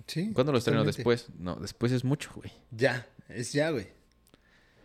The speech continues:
Speaker 2: Que todavía me cuesta trabajo, ¿no? O sea, tengo allí unos pares que no he estrenado y que yo, yo he platicado contigo que los estreno en ocasiones especiales, pero sí en ese momento, en ese momento en particular dije, "Ya, güey,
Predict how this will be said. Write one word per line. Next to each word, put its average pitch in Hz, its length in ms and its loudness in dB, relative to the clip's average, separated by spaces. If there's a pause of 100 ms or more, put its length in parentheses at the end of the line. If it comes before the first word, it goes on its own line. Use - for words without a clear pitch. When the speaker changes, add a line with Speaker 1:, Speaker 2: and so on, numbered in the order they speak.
(140)
Speaker 2:
Que - 100 2
todavía 180 220 8
me 170 80 6
cuesta 160 240 6
trabajo, 147 380 6
¿no? 120 260 2
O 98 80 2
sea, 92 460 4
tengo 110 360 4
allí 98 240 4
unos 104 220 -2
pares 101 260 0
que 104 100 -2
no 92 100 -2
he - 20 -2
estrenado 101 520 -2 (880)
y 95 160 -2
que - 360 0 (360)
yo, 107 240 8
yo 110 160 4
he 110 40 6
platicado 107 400 4
contigo 98 320 4
que 87 100 0
los 85 160 0
estreno 95 280 0
en 95 80 0
ocasiones 95 360 -2
especiales, 95 520 -4
pero 90 500 -2 (460)
sí - 180 4
en 180 80 8
ese 190 140 6
momento, 151 480 6 (200)
en 104 220 4
ese 120 160 4
momento 117 280 2
en 113 60 -2
particular 101 340 2
dije, 107 340 -6
"Ya, 180 140 2
güey, 101 260 -6